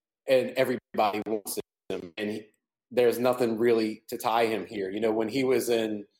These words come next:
when he was in Cleveland and, and LeBron James came back, he didn't like that because, you know, he wanted to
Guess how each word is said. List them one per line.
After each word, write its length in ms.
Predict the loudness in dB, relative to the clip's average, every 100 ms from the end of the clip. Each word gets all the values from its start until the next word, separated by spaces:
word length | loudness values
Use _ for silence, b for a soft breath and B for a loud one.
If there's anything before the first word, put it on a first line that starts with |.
| _ _ _ _ _ _ -2
when 160 | 0
he 80 | 2
was 160 | 2 2
in 100 | 0
Cleveland 560 | 0 0 2 0 0
and, 220 | -2 -4 -8 -6
and 140 | -2 -2
LeBron 400 | 2 2 2 0
James 340 | 0 0 -2
came 280 | -4 -4 -2
back, 320 | 0 2 0 -6 b _
he 140 | 0 2
didn't 220 | 4 2
like 260 | 0 0
that 300 | 2 2 2 -4 _ _ -6
because, 580 | 0 2 2 -2 -8 -18 _ _
you 80 | -4
know, 200 | -2 -2
he 220 | -4 -4
wanted 300 | -2 -2 -2
to 80 | -6